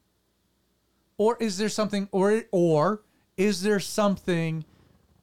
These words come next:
from this life that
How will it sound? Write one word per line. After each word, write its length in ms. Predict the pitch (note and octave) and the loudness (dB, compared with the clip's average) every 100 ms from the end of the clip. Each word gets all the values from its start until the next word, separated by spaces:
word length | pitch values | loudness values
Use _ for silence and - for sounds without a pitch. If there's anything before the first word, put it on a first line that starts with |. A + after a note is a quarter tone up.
| _ | _
from 640 | - - D#3+ D#3 D#3 D3 - | -10 -2 0 0 -2 -4 -8
this 800 | D#3+ A#2+ A#2 F#3+ G3 - - - | -14 -10 -2 0 -2 -4 -10 -6
life 560 | C#3+ C3+ C3+ C3 - - | -2 0 -2 -4 -12 -12
that 180 | C#3+ D#3 | -10 -10